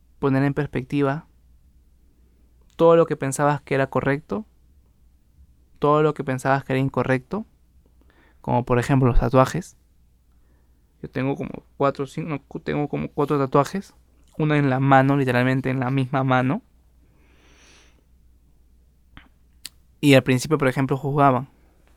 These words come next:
Y yo lo entendía, era normal. Era este proceso cuando haces ese tipo de cosas que no harías porque la gente te conoce como alguien que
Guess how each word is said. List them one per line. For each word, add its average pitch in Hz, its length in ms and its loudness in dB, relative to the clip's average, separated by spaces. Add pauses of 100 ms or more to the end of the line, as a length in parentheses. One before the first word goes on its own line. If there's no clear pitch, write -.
(1500)
Y - 80 -4
yo 170 60 6
lo 214 60 8
entendía, 165 440 2
era 147 100 4
normal. 131 520 0
Era 127 180 -4
este 143 200 -2
proceso 139 520 0
cuando 131 460 -8 (640)
haces 139 320 0
ese 139 100 -8
tipo - 240 -4
de - 100 -4
cosas 127 500 -6
que - 180 -2
no 143 240 4
harías 139 340 0
porque 127 340 -6
la 120 120 0
gente 139 180 0
te 135 140 -2
conoce 131 340 -2
como 131 240 -4
alguien 127 240 0
que 127 240 -10